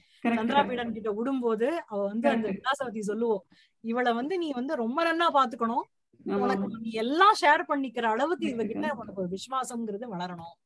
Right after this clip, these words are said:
Speaker 2: உன்னை வந்து, அவளை வந்து நீ ஒரு friend மாதிரி treat பண்ணணும். அதனால ஆத்மஹிருதயாத்து அவ்யதிரிக்தாம் இவன்னு வரும். அதுதான் friend. தன்னை தவிர இன்னொன்னு கிடையாது. அந்த அளவுக்கு ஒரு விசுவாசம். இவா கிட்ட ஒரு விஷயம் சொல்லிட்டோம்னா டெஃபினட்டா வெளில போகாதுப்பா அப்படின்னு ஒரு எண்ணம் வரும் இல்லையா?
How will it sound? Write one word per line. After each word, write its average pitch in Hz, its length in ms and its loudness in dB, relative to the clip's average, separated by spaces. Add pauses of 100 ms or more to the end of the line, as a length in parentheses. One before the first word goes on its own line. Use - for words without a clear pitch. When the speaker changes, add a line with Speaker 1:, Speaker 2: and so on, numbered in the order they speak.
(560)
Speaker 2:
உன்னை 262 200 0
வந்து, 247 220 -2
அவளை 240 300 4
வந்து 285 160 2
நீ 392 80 4
ஒரு 247 220 0
friend 370 260 2
மாதிரி 349 280 4
treat 240 280 -8
பண்ணணும். 165 320 -6 (480)
அதனால 214 580 6
ஆத்மஹிருதயாத்து 349 840 4 (160)
அவ்யதிரிக்தாம் 285 880 2
இவன்னு 226 320 -4
வரும். 180 220 -4 (560)
அதுதான் 277 440 4
friend. 202 240 0 (300)
தன்னை 269 400 2
தவிர 339 360 8
இன்னொன்னு 339 440 0
கிடையாது. 247 500 2
அந்த 269 380 2
அளவுக்கு 349 400 6
ஒரு 359 160 4
விசுவாசம். 220 540 -2 (300)
இவா 262 360 8
கிட்ட 254 280 4
ஒரு 359 160 6
விஷயம் 311 320 -2
சொல்லிட்டோம்னா 254 500 0
டெஃபினட்டா 226 340 2
வெளில 226 220 2
போகாதுப்பா 190 480 2
அப்படின்னு 233 220 -2
ஒரு 220 120 -2
எண்ணம் 208 200 -2
வரும் 180 160 2
இல்லையா? 170 340 -4